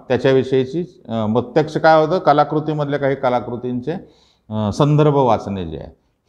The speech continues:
हे आपण, किंवा प्रत्यक्ष काही कविता वाचणे, नाटकांमधले काही, अ, ज्याला आपण संवाद वाचले, त्यामुळे त्याचा अंदाज आहे. आंधळ्यांची शाळा आहे समजा, त्यातले संवाद वाचले आपण, तर तुम्हाला त्याचा एक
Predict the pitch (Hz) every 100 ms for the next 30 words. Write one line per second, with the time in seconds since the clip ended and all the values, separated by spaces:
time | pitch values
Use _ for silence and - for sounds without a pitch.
0 | 151 147 147 160 - 156 170 226 - 156
1 | 139 - 151 156 156 170 196 196 175 127
2 | 101 101 110 113 - 123 123 123 131 123
3 | 151 175 _ _ _ _ 110 110 107 123
4 | 123 131 160 151 156 143 123 95 101 98
5 | 113 120 117 110 131 127 123 113 98 101
6 | 117 120 117 113 110 101 90 87 90 90
7 | 92 101 113 110 127 120 104 90 82 85
8 | 82 98 98 104 117 117 120 110 123 160